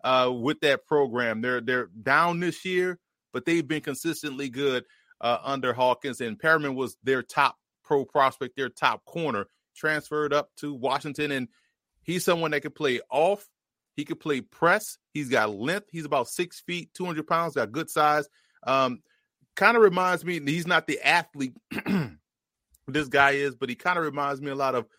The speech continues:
Marlon Humphrey and how he plays. So for me, having someone like that on the outside that can play with length, uh, play with press, <clears throat> and also do a good job of playing the ball, or tracking the ball when it's in the air,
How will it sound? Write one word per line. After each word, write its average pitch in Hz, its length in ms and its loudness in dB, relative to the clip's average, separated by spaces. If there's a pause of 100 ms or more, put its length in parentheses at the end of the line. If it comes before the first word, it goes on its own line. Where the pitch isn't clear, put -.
(220)
Marlon 147 380 4
Humphrey 151 340 -6
and 135 80 -6
how 143 160 0
he 123 120 -4
plays. 117 500 -6 (260)
So 143 360 2 (100)
for 139 100 -4
me, 165 360 -2 (880)
having 170 300 4
someone 165 320 -4
like 156 200 -2
that 139 140 -4
on 143 200 -6
the 147 120 0
outside 131 480 -2
that 117 160 -6
can 113 120 -10
play 147 280 -6 (220)
with 139 160 -6
length, 135 280 -6 (520)
uh, 104 120 -2
play 143 200 -2
with 156 200 -8
press, 127 380 0
<clears throat> - 200 -10 (1160)
and 131 120 -2
also 147 220 0
do 139 180 0
a 131 40 -4
good 131 220 -2
job 131 300 0
of 120 140 -8
playing 139 240 -8
the 113 60 -14
ball, 131 320 -2
or - 20 -6
tracking 131 360 -4
the 120 40 -16
ball 127 160 -2
when 123 80 -10
it's 104 140 -14 (300)
in 120 100 -8
the 113 180 -2
air, 156 160 -2